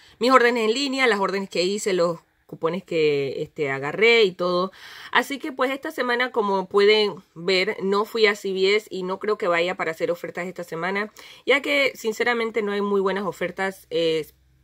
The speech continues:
especialmente para personas que acaban de empezar a cuponear. La verdad que las ofertas que hay no son excelentes. Eh, no hay ninguna oferta que haga algún producto gratis.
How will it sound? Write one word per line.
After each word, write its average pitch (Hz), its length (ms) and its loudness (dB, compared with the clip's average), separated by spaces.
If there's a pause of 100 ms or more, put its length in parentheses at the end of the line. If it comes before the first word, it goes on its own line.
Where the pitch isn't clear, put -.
(100)
especialmente 220 640 -2
para 185 220 -2
personas 185 360 -4
que 185 140 -4
acaban 175 480 0
de 160 80 2
empezar 151 380 -2
a 165 60 -4
cuponear. 160 500 -4
La 165 100 -2
verdad 151 300 -2
que 170 80 -6
las 170 100 -4
ofertas 151 380 -8
que 156 160 -8
hay 156 140 -4
no 156 120 -8
son 151 340 -10
excelentes. 226 840 -2 (460)
Eh, 180 200 4
no 190 140 2
hay 208 100 4
ninguna 208 340 4
oferta 202 420 0
que 165 500 2
haga 170 380 6
algún 165 380 -2
producto 170 640 0
gratis. 180 800 0